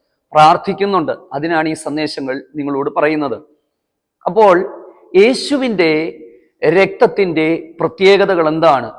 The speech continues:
രക്തത്തിലൂടെ, ആ രക്തത്തിലൂടെ നമുക്ക് ലഭിച്ചിരിക്കുന്ന അനുഗ്രഹങ്ങൾ എന്തൊക്കെയാണ്,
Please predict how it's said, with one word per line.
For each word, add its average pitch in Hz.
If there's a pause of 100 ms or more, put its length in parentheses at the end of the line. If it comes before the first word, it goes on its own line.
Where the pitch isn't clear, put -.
(100)
രക്തത്തിലൂടെ, 170
ആ 202
രക്തത്തിലൂടെ 165 (400)
നമുക്ക് 190
ലഭിച്ചിരിക്കുന്ന 180 (280)
അനുഗ്രഹങ്ങൾ 196
എന്തൊക്കെയാണ്, 165